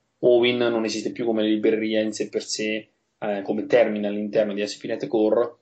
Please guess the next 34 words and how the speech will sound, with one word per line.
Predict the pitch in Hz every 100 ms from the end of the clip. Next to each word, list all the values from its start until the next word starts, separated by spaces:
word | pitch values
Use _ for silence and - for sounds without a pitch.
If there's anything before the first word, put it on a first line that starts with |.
| _
però | 120 117
il | 107
concetto, | - 113 104 127 107 -
cioè | 101 113 107
l-, | 107 110
l'interfaccia | 117 127 139 127
è | 110
la |
stessa, | 104 - 117 - 123 113
ha | 107
soltanto | - 101 123 123
cambiato | 123 117 117
nome | 117 123 120
ed | 110
è | 110
parte | - 117 -
integrante | 110 110 113 107 110 107 110 117 _ _ _ _ -
del | 110 101
sistema, | - - 117 107 101
non |
c'è | 101 101
più | 117
un | 104
pacchetto | 107 104 104
che | 104
andiamo | 101 101
a |
scaricare | - 101 101 98 101 101
e |
registrare. | 98 98 98 101 98 98 - _ _ _ _ _
È | -
proprio | - 117 117
parte | - 113 107 - - 113 110 104 101 - _ _ _
de-, | - 151 110 -